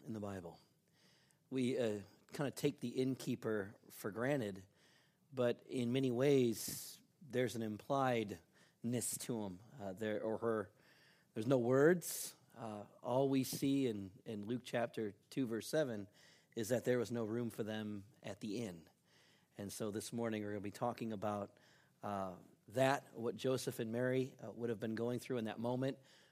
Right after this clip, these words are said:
but also just, you know, w-, what's the deeper meaning of all this? Jesus, as we open up your word now, I pray, uh, God, that you would just open up our hearts, open up our minds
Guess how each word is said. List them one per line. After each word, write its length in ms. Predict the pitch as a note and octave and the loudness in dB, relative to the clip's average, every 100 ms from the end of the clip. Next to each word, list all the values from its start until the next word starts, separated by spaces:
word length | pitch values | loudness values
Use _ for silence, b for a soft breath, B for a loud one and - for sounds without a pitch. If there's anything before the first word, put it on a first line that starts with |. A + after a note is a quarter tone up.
| b - | b 2
but 120 | C3+ | 6
also 300 | D3+ D3+ F3 | 6 6 2
just, 440 | B2+ C#3+ - - - _ _ | 4 4 2 -8 -14 _ _
you 160 | D3 C3 | 0 4
know, 280 | B2+ A#2+ G#2 B B - | 4 2 -2 B B -10
w-, 140 | C#3+ C3+ | -8 -2
what's 220 | D3 - | -2 0
the 140 | C#3 G#2+ - A2+ | 0 0 -2 -2
deeper 280 | B2 - G#2 | -2 -2 -6
meaning 360 | A2 A2 G2+ | -6 -6 -6
of 120 | F2+ | -8
all 180 | F2 E2+ | -8 -8
this? 280 | F2+ E2 - _ b b b - | -10 -14 -18 _ b b b 0
Jesus, 420 | D3 C3+ C#3 - | 4 4 2 2
as 160 | C3+ B2 | 0 2
we 120 | C3 | 0
open 200 | B2+ C3 | 2 0
up 140 | B2 | -2
your 140 | A#2 A2 | -2 0
word 260 | A#2+ A#2+ | 0 0
now, 180 | A2+ G#2+ | -2 -2
I 120 | G#2+ | -4
pray, 500 | G#2 B2+ B2 A#2 G#2+ - b b b - | -4 0 4 4 2 -4 b b b -10
uh, 200 | G2+ F2+ G2+ | -8 -4 2
God, 300 | A#2+ B2 A#2 | 4 4 2
that 160 | A2 | 0
you 80 | C3+ | 2
would 80 | B2+ | 2
just 140 | A2 - | -2 -8
open 280 | D3+ D3+ | -4 0
up 160 | C3+ - | 0 0
our 100 | G2 | -2
hearts, 340 | G#2+ A2 F#2+ - | 0 -2 -2 -6
open 260 | F#3 F3 | -6 -2
up 160 | D3 C#3+ | -2 2
our 100 | B2+ | 0
minds 680 | G2+ F#2+ G2 F2 - - | 0 -4 -4 -6 -8 -8